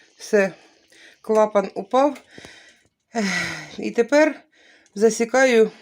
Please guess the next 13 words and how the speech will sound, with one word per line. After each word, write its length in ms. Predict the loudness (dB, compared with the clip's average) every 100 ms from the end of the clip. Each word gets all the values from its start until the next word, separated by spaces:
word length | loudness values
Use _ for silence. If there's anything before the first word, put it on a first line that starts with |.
| -18
ще 280 | -10 -4 -2
тридцять 540 | 0 0 0 -2 -4
хвилин. 560 | -4 -4 0 0 -2 -6 _ _ _ _ _ _ _ _ _ _ _ _ _ _ _ _ _ _ _ _ _ _ _ _ _ _ _ -20 -20 _ _ _
На 120 | -2
тридцять 460 | 2 0 2 -2 -2
хвилин 400 | 0 2 4 4
залишаю 760 | 4 4 2 2 2 2 -4 -8 -20 _ _ _ _ _ _
баночки 560 | 0 2 2 0 -2 -4
з 80 | -4
тушонкою 680 | -4 -2 0 0 -2 -4 -6
стояти 540 | -4 0 2 0 -2
в 80 | -4
скороварці. 960 | -6 -4 -2 0 2 0 -2 -14 -16